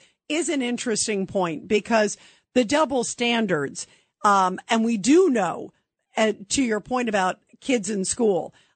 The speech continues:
that the New York Attorney General has actually stepped it up and said, if you don't accept these migrant kids, any schools that aren't putting them at least on equal turf, uh, whether it's priority or equal turf,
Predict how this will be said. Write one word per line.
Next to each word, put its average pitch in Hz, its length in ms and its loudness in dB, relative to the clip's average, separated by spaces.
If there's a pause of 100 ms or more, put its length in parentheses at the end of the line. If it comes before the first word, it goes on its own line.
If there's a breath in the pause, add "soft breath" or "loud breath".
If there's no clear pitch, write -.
that 202 380 2
the 214 80 2
New 233 100 2
York 311 200 -2
Attorney 233 420 -2
General 220 480 0
has 190 140 -2
actually 233 720 0 (300 soft breath)
stepped 269 440 0
it 226 100 0
up 269 220 0
and 220 160 -4
said, 233 160 -2
if 190 100 -6
you 226 160 0
don't 240 360 2
accept 240 600 -4
these 208 300 -6
migrant 185 560 -2
kids, 175 480 -2
any 294 260 2
schools 240 420 -4
that 220 120 2
aren't 302 400 0
putting 226 360 -2
them 180 320 0 (360 soft breath)
at 214 160 2
least 220 300 -2
on 196 180 -2 (100)
equal 240 400 2
turf, 160 480 -2 (420)
uh, 196 180 4
whether 214 300 0
it's 190 120 -6
priority 226 640 2
or 202 240 -2
equal 269 500 0
turf, 170 460 -6